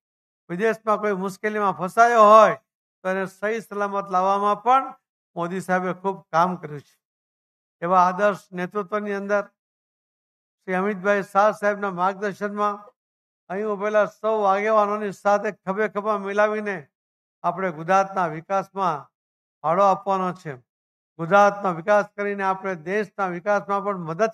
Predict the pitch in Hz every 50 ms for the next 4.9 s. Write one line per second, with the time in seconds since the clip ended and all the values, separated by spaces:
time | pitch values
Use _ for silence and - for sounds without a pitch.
0 | _ - 196 180 196 196 190 185 170 - 190 180 160 123 - _ _ _ _ _
1 | _ _ _ _ _ _ 180 185 208 208 202 202 185 - - 214 214 202 208 -
2 | 208 196 190 190 185 180 185 185 165 127 - _ _ _ _ _ _ _ _ -
3 | 190 196 202 196 - - - 190 196 196 190 185 - 185 180 185 190 208 208 202
4 | 202 202 196 196 190 180 175 180 190 190 185 165 - - 185 180 175